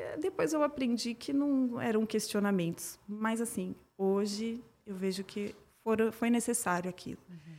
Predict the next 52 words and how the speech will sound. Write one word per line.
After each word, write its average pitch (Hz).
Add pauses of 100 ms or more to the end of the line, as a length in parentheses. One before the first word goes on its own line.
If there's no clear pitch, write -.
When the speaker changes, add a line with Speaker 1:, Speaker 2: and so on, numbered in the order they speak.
(320)
Speaker 1:
É, 185
como 202
eu 202
disse, 208
eu 202
e 208
meu 208
marido, 208
a 214
gente 214
já 208
tava 208
junto 208
há -
dez 208
anos, 180
né? 196
A 220
gente 233
é -
amigo 285
de 285
infância, 185
eu 175
e 175
o 175
Eduardo. 175 (640)
É, 180
e 190
a 185
gente, 190
adulto, 196
nos 185
apaixonamos. 185
Então, 247
a 254
gente 269
tem 294
isso 214
fácil 185
no 185
nosso 190
relacionamento, 202
a -
conversa, 196
a -
amizade. 185
Isso -
é 202
tranquilo 226
pra 196
gente. 175